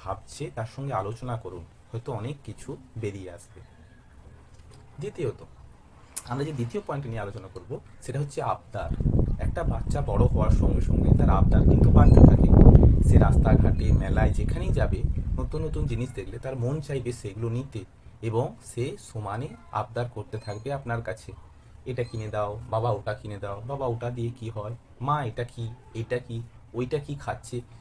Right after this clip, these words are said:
শুধু জিনিসে নয়, খাবার দাবার, পোশাক আচরণ, সবেতেই একটা বাচ্চা পাওয়ার আশা যেন জেগে ওঠে। অন্য কারো ছেলের হাতে কোনো খেলনা দেখলে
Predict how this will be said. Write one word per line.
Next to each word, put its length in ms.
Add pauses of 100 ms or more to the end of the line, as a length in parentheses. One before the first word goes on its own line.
শুধু 240
জিনিসে 440
নয়, 180 (320)
খাবার 420
দাবার, 340 (120)
পোশাক 340
আচরণ, 460 (320)
সবেতেই 480 (220)
একটা 280
বাচ্চা 520 (800)
পাওয়ার 420 (100)
আশা 400 (120)
যেন 240
জেগে 360
ওঠে। 240 (300)
অন্য 220
কারো 200
ছেলের 300
হাতে 200
কোনো 180 (100)
খেলনা 240
দেখলে 300